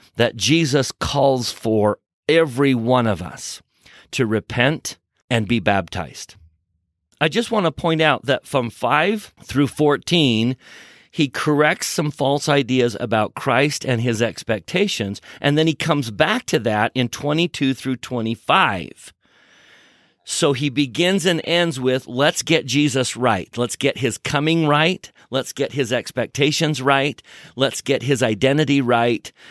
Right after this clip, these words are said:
He says in verse twenty-two, "Jesus is not a female. He didn't come in the form of An Lee. He is the Messiah. He is Jesus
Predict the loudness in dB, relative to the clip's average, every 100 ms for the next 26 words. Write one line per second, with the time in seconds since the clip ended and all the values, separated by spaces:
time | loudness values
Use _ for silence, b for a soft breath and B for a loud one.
0 | B -6 -2 0 0 0 -2 -4 -4 -4
1 | -4 0 2 2 B B -4 -2 0 0
2 | 0 -2 0 0 2 2 2 -2 -4 -2
3 | 0 0 -2 -4 B B B B -6 -4
4 | 0 0 -2 -4 0 0 2 0 0 0
5 | 2 2 2 2 2 2 -2 -10 b b
6 | b b -2 0 2 2 4 4 2 0
7 | -8 -18 _ _ _ _ _ _ -2 0
8 | 0 0 2 4 2 -2 -6 -10 _ _
9 | _ _ _ -8 -4 0 0 -2 0 2
10 | 4 2 2 0 -2 -12 _ _ _ _
11 | -6 -4 0 -2 -2 -4 0 2 2 0
12 | 0 -4